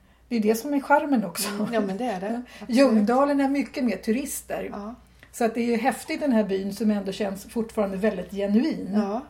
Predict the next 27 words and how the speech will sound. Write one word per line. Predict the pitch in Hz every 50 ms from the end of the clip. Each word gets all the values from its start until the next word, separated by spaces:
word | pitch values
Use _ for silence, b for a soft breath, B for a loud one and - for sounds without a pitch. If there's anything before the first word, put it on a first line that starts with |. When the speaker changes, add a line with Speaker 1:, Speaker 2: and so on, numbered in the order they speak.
| - - - -
Speaker 2:
men | - 240 226 220
den | 233 226 233
är, | 240 262 277 269 247 226 220
den | 226 233 220
är | 226 262
ju | 285 285 -
fantastisk. | - 226 214 - 214 202 - - - 214 208 -
Och | 240
det | 240 233
är | 233
som | 233 247 247
jag | 247 254
säger, | 247 - 240 220 214 208 208 214 214 b b b b b b b b b b -
försöka | 247 240 247 240 240 247
jobba | 247 247 247 226 196 262
på | 262 - 247 220 208
att | 208 214
få | - 214
hit | 220 226 220 214 - - - - -
f-, | - 220 214 -
folk, | - 220 214 208 208
sprida | - - - 240 233 220 226
ut | 233 247 - - -
det | - 226
över | 226 220 202 190 202
säsongen | 214 - 226 220 - 247 262 285 285 262 262 254 214
då. | 165 - -